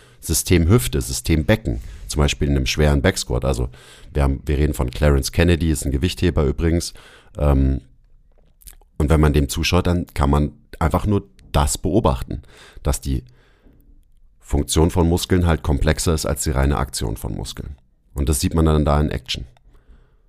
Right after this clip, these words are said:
Also eben, ich hab von Piriformis gesprochen, kannst du auch, äh, Gluteus Medius kannst du auch draufpacken und noch ein paar andere.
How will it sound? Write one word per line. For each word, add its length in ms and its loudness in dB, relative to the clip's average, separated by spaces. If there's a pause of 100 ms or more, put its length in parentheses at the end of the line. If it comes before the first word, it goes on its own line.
(340)
Also 360 -2 (920)
eben, 280 0
ich 100 -10
hab 120 -4
von 140 -2
Piriformis 520 0
gesprochen, 380 0
kannst 220 -2
du 80 -4
auch, 300 -6
äh, 220 0
Gluteus 420 -4
Medius 380 0
kannst 220 -4
du 60 -4
auch 160 -2
draufpacken 640 -2
und 380 -4
noch 160 -2
ein 80 -4
paar 140 -2
andere. 360 -4